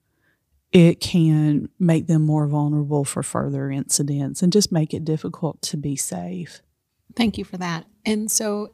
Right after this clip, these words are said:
Speaker 2: as you're working with someone, or maybe somebody is called, you know, they're calling in for services or calling that crisis line,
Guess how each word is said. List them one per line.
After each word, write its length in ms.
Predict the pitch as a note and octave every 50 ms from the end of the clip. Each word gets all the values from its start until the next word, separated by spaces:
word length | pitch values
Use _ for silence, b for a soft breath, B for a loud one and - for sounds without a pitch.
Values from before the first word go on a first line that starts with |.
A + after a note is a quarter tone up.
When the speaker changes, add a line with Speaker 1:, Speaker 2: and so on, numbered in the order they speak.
| _ -
Speaker 2:
as 100 | G3+ F#3+
you're 120 | G#3 G#3 G3+
working 480 | G3 G#3 A3+ A#3+ B3+ B3+ - - B3+
with 140 | A3+ G#3 G3+
someone, 440 | - - F#3 F3 F3 F3 E3+ E3 E3
or 160 | - F#3 F#3+
maybe 300 | G3+ A3 B3 C#4 D4 D4
somebody 420 | - - B3+ G#3+ G3+ F#3+ G3 F3+
is 140 | F3 E3+ -
called, 640 | - - - F#3 F3 E3+ E3 E3 E3 E3 E3 E3+ E3+ - -
you 140 | - F3+ E3+
know, 260 | D#3+ D#3 D3+ D3 - F#3+
they're 100 | F3 E3
calling 400 | - - - G3 F#3 F3 E3 E3+
in 220 | E3+ E3 E3 E3
for 160 | - - E3+
services 580 | D#3+ - - - D#3+ D3+ D3+ - - D#3+ D#3 -
or 80 | - D#3+
calling 420 | - - E3+ E3+ E3+ E3+ E3+ E3+
that 160 | D#3+ D#3 E3
crisis 480 | - - E3 E3 D#3 - F3+ E3 - -
line, 380 | E3+ D#3+ D#3+ D#3+ D#3+ D#3+ D#3+